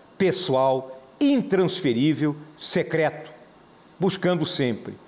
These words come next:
maior transparência e confiabilidade. Tranquilizemo-nos. Retornemos à normalidade da vida, aos nossos afazeres e ao conserto de nossos lares,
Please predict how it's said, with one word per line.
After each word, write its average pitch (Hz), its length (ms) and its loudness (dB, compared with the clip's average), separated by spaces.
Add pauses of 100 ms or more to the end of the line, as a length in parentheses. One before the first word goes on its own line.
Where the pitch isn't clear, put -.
(240)
maior 160 380 2
transparência 151 1000 0 (280)
e 151 80 -2
confiabilidade. 123 1300 -2 (680)
Tranquilizemo-nos. 175 1700 0 (400)
Retornemos 226 760 2
à 220 60 4
normalidade 190 800 2
da 196 120 2
vida, 151 460 -2 (540)
aos 165 240 0
nossos 233 480 2
afazeres 214 840 0 (280)
e 180 80 2
ao 240 100 2
conserto 240 720 0
de 208 100 0
nossos 240 420 0
lares, 135 520 -2